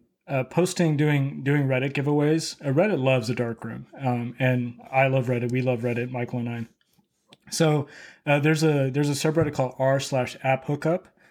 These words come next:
and over there I would do promo code giveaways for the game and say, you know, "Hey, uh, download the ga-, or tell me something about a game, like, one of your favorite games, and then I'll give you a promo code." So it was never just throw the promo codes out there and then let people download it. I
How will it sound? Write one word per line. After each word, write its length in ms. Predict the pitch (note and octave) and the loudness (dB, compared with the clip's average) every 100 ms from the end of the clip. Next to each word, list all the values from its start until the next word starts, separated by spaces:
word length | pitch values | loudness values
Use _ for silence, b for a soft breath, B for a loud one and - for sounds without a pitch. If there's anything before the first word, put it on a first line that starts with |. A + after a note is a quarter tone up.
| B B - | B B -2
and 240 | C3+ C3+ | 0 2
over 200 | D3+ D#3+ | 2 2
there 160 | D#3+ D3+ | 4 4
I 60 | |
would 100 | C3+ | 2
do 120 | B2 B2+ | 0 -2
promo 280 | C#3 C#3 | 0 0
code 200 | C3+ C3+ | 0 -2
giveaways 420 | B2+ B2+ C3 B2+ B2 | -2 -2 0 -2 -2
for 100 | B2+ | -6
the 100 | A#2+ | -4
game 280 | A#2+ A#2+ | -6 -6
and 100 | A#2+ | -6
say, 220 | A2+ B2 A#2 | -6 -6 -6
you 100 | A#2+ | -8
know, 140 | A#2 | -8
"Hey, 520 | A2 B2+ A#2+ A#2+ A#2+ b b b _ | -4 -2 0 -2 -6 b b b _
uh, 280 | C3+ C3 B2+ | 0 2 2
download 300 | D3 E3+ F3+ | 2 4 4
the 60 | D#3+ | 2
ga-, 180 | D#3+ | -2
or 260 | D3+ C3+ C3 | 0 0 0
tell 240 | - E3 | 0 2
me 220 | E3+ D#3+ D3+ | 4 4 2
something 560 | D#3 C#3+ D3 C#3 C#3 | 0 -2 0 -2 -4
about 800 | C3+ B2+ C3+ C3+ C3+ C3+ B2+ - - b b b - | -8 0 2 4 4 2 0 -6 -18 b b b -4
a 80 | |
game, 520 | C3+ C#3+ C#3 C#3+ D3 D3+ | 2 2 2 0 -6 -10
like, 260 | D3 C#3 C3 | -2 0 2
one 120 | D3+ | 2
of 60 | D3 | 2
your 120 | C#3 | 2
favorite 340 | C#3 C#3 C3+ | 0 0 0
games, 480 | B2+ B2+ B2+ B2+ A#2+ | 0 0 0 -4 -8
and 180 | - B2+ | -8 -4
then 100 | B2 | -4
I'll 100 | B2 | -4
give 120 | A#2 | -4
you 80 | A#2+ | -6
a 60 | |
promo 280 | A#2 B2 A#2+ | -4 -6 -6
code." 240 | A#2 A#2 - | -8 -8 0
So 100 | D#3+ | 2
it 20 | |
was 140 | E3 | 4
never 220 | E3+ F#3 | 4 4
just 340 | D#3 C#3+ B2 - B B | 2 0 0 -8 B B
throw 160 | D#3 D#3 | 2 2
the 80 | D3+ | 2
promo 280 | D3 C#3 C3+ | 0 0 2
codes 220 | C#3 C#3 | 0 2
out 220 | C3 C3 | 0 2
there 180 | C3 B2 | 2 2
and 140 | A#2+ | 0
then 200 | A#2+ A#2 | -4 -4
let 200 | A#2+ B2+ | -2 -2
people 200 | C3+ A#2+ | -4 -6
download 380 | A#2 C3 B2 A#2 | -2 0 0 -4
it. 80 | A#2+ | -2
I 360 | B2 C3 B2+ | 2 0 0